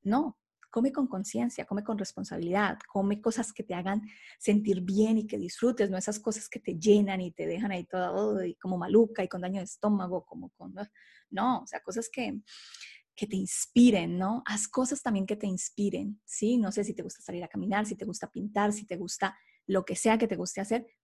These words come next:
pues, em, hazlo, ¿vale? No, no tengas miedo ni, ni vergüenza porque tienes cincuenta y cinco, sesenta años de dejar de hacer cosas, ¿sí? Que, que para ti son chéveres y que disfrutas. Hazlo.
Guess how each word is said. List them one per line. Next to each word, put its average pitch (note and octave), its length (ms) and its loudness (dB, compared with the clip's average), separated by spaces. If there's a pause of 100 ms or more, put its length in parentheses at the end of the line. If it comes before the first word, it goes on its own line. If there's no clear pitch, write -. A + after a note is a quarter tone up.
pues, F3 540 -2
em, F3+ 540 0 (100)
hazlo, A3+ 460 -2 (400)
¿vale? F#3+ 500 0
No, F#3+ 640 2 (420)
no A3 180 4
tengas A#3+ 340 6
miedo A#3+ 580 6
ni, G3 540 2
ni G3 160 2
vergüenza G3+ 560 0
porque G#3 180 -4
tienes F#3 220 -6
cincuenta F#3+ 320 -2
y F3+ 40 -6
cinco, G3+ 300 -2
sesenta F#3 480 -4
años F#3+ 280 -2
de F3+ 120 -4
dejar F3+ 380 -6
de G3 160 -4
hacer - 180 -10
cosas, - 520 -8 (220)
¿sí? A#3 440 -8
Que, E3 280 -4
que - 260 -8
para E3+ 220 -2
ti G#3+ 120 -2
son G#3 240 0
chéveres G#3+ 460 0
y - 80 -10
que - 100 -8
disfrutas. - 600 -4 (640)
Hazlo. G3 420 -2